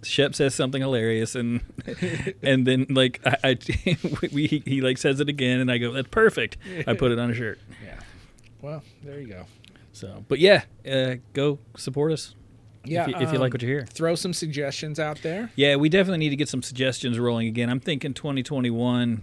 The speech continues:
Speaker 1: January, we'll probably be, uh, doing the, um, You Choose, We Lose. We're rolling those
Speaker 2: Start
Speaker 1: out
Speaker 2: that
Speaker 1: again
Speaker 2: paperwork.
Speaker 1: where we, we let you guys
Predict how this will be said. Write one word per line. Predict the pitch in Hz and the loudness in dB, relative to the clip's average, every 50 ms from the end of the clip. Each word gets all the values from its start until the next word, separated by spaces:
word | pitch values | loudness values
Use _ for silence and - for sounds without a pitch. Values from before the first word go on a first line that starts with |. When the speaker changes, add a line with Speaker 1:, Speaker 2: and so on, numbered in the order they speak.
| - - | -8 -8
Speaker 1:
January, | - 127 123 123 123 123 120 120 120 117 117 | -4 -2 -2 0 0 0 0 0 0 0 -2
we'll | 113 117 117 | -2 -4 -6
probably | 113 - 123 120 120 117 | -4 -2 -2 0 0 0
be, | 110 110 117 113 110 110 110 110 110 | -2 -2 -2 -2 -2 -4 -4 -4 -6
uh, | 107 110 110 107 | -6 -8 -8 -6
doing | 107 120 117 113 117 117 113 113 104 104 | -6 -4 -4 -2 -2 -2 -2 -2 -2 -4
the, | 107 104 104 104 104 101 | -4 -4 -4 -4 -6 -6
um, | 95 101 101 98 101 101 101 98 95 95 - - - - - - - - - - | -6 -6 -8 -8 -8 -10 -12 -12 -14 -14 -16 -20 -20 -20 -20 -20 -20 -20 -12 -6
You | 127 120 127 127 | -2 0 0 0
Choose, | - - 156 135 131 131 113 | 2 2 2 2 2 2 2
We | 127 131 135 | 0 0 2
Lose. | 131 131 139 143 147 147 143 143 - - - - - - - 113 - - - - - - | 2 2 2 2 2 0 -2 -4 -8 -12 -18 -20 -20 -20 -20 -20 -20 -20 -20 -20 -10 -8
We're | 117 113 | -2 0
rolling | 123 123 123 120 | 0 2 2 2
those | 120 120 110 | 0 0 0
Speaker 2:
Start | 123 117 120 | -2 -2 -2
Speaker 1:
out | 127 120 - - | -4 -4 -6 -10
Speaker 2:
that | - | -10
Speaker 1:
again | 120 123 123 123 127 131 | -6 -4 -2 0 0 0
Speaker 2:
paperwork. | 131 117 | 0 0
Speaker 1:
where | 107 104 104 | -2 -2 -2
we, | 107 110 110 110 | -4 -4 -4 -6
we | 101 113 110 107 110 110 - 120 | -6 -8 -8 -8 -8 -10 -10 -6
let | 113 117 107 - 123 | -4 -4 -4 -2 -4
you | 120 | 0
guys | 117 123 120 120 120 117 110 - - | 2 2 2 4 2 0 0 -4 -8